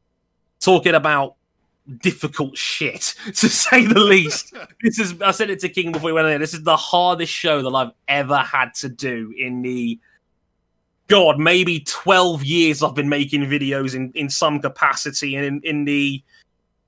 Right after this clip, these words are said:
Speaker 1: God, it's coming up to bloody six years now since
Speaker 2: Oh my
Speaker 1: Motorsport
Speaker 2: God.
Speaker 1: one oh one started. It's been five and a half years.
Speaker 2: Considering how we started Motorsport one oh one, you saying that this is one of the hardest episodes we've ever had to do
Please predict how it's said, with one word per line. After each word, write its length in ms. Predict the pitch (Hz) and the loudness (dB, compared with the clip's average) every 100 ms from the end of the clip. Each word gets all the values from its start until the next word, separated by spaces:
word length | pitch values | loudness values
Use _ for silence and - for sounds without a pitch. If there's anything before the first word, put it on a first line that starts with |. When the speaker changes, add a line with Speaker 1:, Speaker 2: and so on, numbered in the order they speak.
| _ | _
Speaker 1:
God, 240 | 156 151 110 | 2 2 2
it's 140 | - | -4
coming 280 | - 147 139 | -8 -6 -4
up 160 | 147 - | -4 -4
to 240 | 139 117 _ _ _ | -4 -4 _ _ _
bloody 460 | 135 151 135 117 - | -14 -12 -12 -14 -14
six 680 | - - - - - - - | -8 -4 -2 -2 -2 -2 -4
years 560 | 151 156 202 196 156 147 | -2 2 4 4 4 2
now 240 | 135 123 | 2 2
since 260 | 127 147 151 | 0 -2 2
Speaker 2:
Oh 40 | |
my 60 | 156 | 2
Speaker 1:
Motorsport 340 | 143 - 147 | 2 -2 -2
Speaker 2:
God. 60 | 143 | 2
Speaker 1:
one 160 | 147 | 2
oh 80 | 143 | 2
one 260 | 139 156 151 | 2 2 2
started. 340 | - 135 - - | -6 -12 -12 -14
It's 140 | - | -10
been 100 | 143 | -10
five 320 | - 175 175 | -2 4 4
and 100 | 160 | 4
a 40 | 151 | 4
half 240 | 151 135 - | 2 0 -2
years. 320 | 151 135 120 | -2 0 -2
Speaker 2:
Considering 400 | 262 349 330 262 | -6 -12 -12 -12
how 220 | 214 220 | -10 -10
we 140 | 185 170 | -10 -14
started 760 | - - 165 175 151 139 123 123 135 | -18 -12 -8 -8 -10 -14 -18 _ -20
Motorsport 680 | 139 135 135 - 131 127 113 | -18 -16 -18 -20 -20 -18 -18
one 160 | 120 | -20
oh 60 | 117 | -20
one, 360 | 117 113 113 127 | -20 -20 -20 -20
you 240 | 160 240 | -16 -14
saying 400 | 247 202 190 185 | -12 -10 -10 -10
that 200 | 160 139 | -12 -14
this 200 | 175 170 | -14 -14
is 100 | 160 | -16
one 200 | 139 143 | -14 -14
of 60 | 151 | -12
the 120 | 135 | -14
hardest 380 | 131 135 139 131 | -14 -14 -16 -18
episodes 480 | 135 135 - 135 123 | -20 -20 -18 -18 -18
we've 140 | 123 | -20
ever 300 | 113 127 135 | -18 -18 -16
had 220 | 139 127 120 | -14 -14 -16
to 40 | |
do 400 | 113 123 120 110 | -20 -20 -20 -20